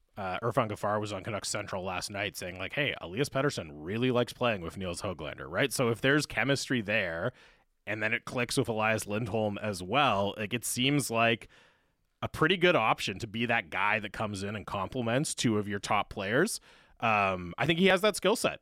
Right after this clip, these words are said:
And, and we'll see. Maybe the le-, maybe there isn't that trust to, to earn that spot, but at least in the here and now, with the way the roster is set up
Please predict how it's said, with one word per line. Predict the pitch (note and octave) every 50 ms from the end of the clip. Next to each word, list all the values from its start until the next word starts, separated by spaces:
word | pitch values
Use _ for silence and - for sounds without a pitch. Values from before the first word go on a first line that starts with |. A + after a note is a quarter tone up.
| _ _ _ _ _ _ _ -
And, | F3 F3+ F#3 E3+
and | D3+ F#3 F#3+
we'll | F#3 F#3
see. | E3 - A3+ F3+
Maybe | B2 A#2 B2 C#3 D3 D3+
the | D3 D#3
le-, | C#3+ D3+ D3+ D#3+
maybe | C3 C3+ C#3 C#3+ D#3+
there | D3 D#3 D3+ D3+ D3+
isn't | C#3 C#3 E3 E3+
that | E3 D#3+ D#3+ B2+
trust | - - E3 D3+ E3 G3 - - - - _
to, | - D#3+ D3+ C#3
to | - D#3+ -
earn | - C3 C3+ C#3+ D3+ D3+
that | D3+ D3 C#3+ -
spot, | - - - B2 C3+ F3 F#3 E3
but | C#3+ C3 A#2 - - - - - - _
at | A#2 B2
least | C#3 E3+ F#3+ -
in | - G#3+
the | G#3 F3+
here | C3+ D3 C#3+ C#3
and | C#3 A#2+
now, | G#2+ G2+ G#2 B2+ D#3
with | D#3 C#3 -
the | A#2+ G#2+
way | G2+ G2+ A#2
the | A2+ A#2
roster | G#2 G2 F#2+ G#2+ A2+ - - C#3 C3 C3
is | A#2 G#2
set | - - A2+ G2+ F#2
up | F#2+ C3 -